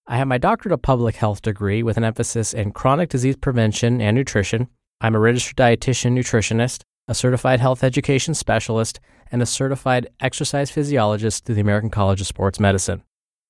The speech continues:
And since talking on this podcast is just simply not enough talking for me, I'm also faculty at Bastyr University in California, where I'm also the chair of the Department of Nutrition and Basic Sciences,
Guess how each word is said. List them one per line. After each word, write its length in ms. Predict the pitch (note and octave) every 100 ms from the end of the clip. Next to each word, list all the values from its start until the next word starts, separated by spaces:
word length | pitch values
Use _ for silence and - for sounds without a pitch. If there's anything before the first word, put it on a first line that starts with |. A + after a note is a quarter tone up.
| _
And 120 | F3
since 200 | - F#3+
talking 400 | - - A#3+ B3
on 100 | F3+
this 160 | D3+ B2
podcast 880 | - - B2 B2+ - A2+ G#2+ G#2+ -
is 160 | A#2+ G2+
just 380 | - C3+ - -
simply 520 | - G3 G3 F#3 D#3
not 300 | A#2 A2 C3
enough 280 | C3+ B2+ -
talking 440 | - C3 B2+ A2
for 120 | F#2+
me, 200 | F#2+ G#2
I'm 180 | C#3+ C3
also 300 | A#2+ - C3+
faculty 800 | A2+ - D#3+ E3 C#3 - A#2+ B2+ - -
at 220 | B2+ A2
Bastyr 480 | G#2 A2+ - C#3 D#3+
University 460 | D#3 B2 A2+ - A#2
in 100 | A2
California, 640 | - G#2+ - A#2+ B2 A#2+
where 80 | A#2
I'm 100 | G#2+
also 440 | G#2 A2+ G#2+ G#2 -
the 120 | G#2+
chair 220 | - D3
of 80 | A#2+
the 60 | A2
Department 480 | G#2+ C3+ D3+ B2
of 80 | G#2
Nutrition 440 | G2+ G2 A#2 - A#2
and 80 |
Basic 280 | G#2+ G#2 -
Sciences, 560 | - G#2 G2 F#2 A2